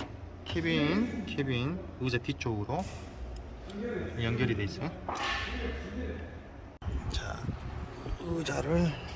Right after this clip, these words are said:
제껴가지고, 제껴서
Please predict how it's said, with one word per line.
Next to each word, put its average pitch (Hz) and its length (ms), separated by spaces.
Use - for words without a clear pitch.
제껴가지고, 117 760
제껴서 - 440